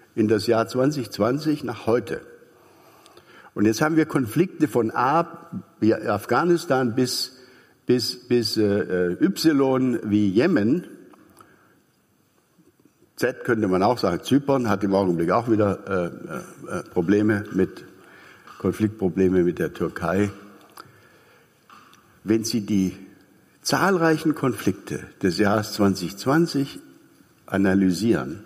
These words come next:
dann werden Sie feststellen, dass nicht ein einziger dieser zahlreichen Konflikte dem Schema Krieg zwischen Nationalstaat A und Nationalstaat B entspricht.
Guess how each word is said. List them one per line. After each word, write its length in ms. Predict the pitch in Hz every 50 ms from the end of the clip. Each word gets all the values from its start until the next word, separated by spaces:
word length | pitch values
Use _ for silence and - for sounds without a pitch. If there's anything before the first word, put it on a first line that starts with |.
| - - - - - - - - - - - - - - _ _
dann 180 | - 98 95 98
werden 160 | 110 127 131
Sie 140 | 123 107 92
feststellen, 560 | 87 - 123 135 - - - 127 135 123 113
dass 260 | 95 104 101 95 -
nicht 340 | - 135 165 175 - 95 -
ein 260 | - 120 127 120 - -
einziger 580 | - 143 160 180 190 180 175 - 170 156 151 143
dieser 320 | 139 123 113 - 95 87
zahlreichen 640 | - - 113 107 123 139 135 120 117 110 110 107 95
Konflikte 760 | - - 92 85 - - 113 131 - - - - - - 113 - - - - - - - - _ -
dem 160 | 95 95 95
Schema 600 | - - - 110 117 120 127 123 123 123 123 113 - - - - - - - - - _ _ -
Krieg 340 | - - 120 139 143 -
zwischen 400 | - - 110 101 - 101 92 90
Nationalstaat 960 | 90 95 95 - - 90 85 85 90 95 98 90 - - 82 76 76 80 - -
A 340 | 110 113 131 143 147 147 - - - - - - - - _ -
und 120 | 98 90
Nationalstaat 840 | 95 98 92 - - 95 90 87 87 80 - - - 82 78 76 -
B 240 | 95 92 92 98 101 98 - - - - - -
entspricht. 680 | - 85 80 - - - 76 71 - - - - -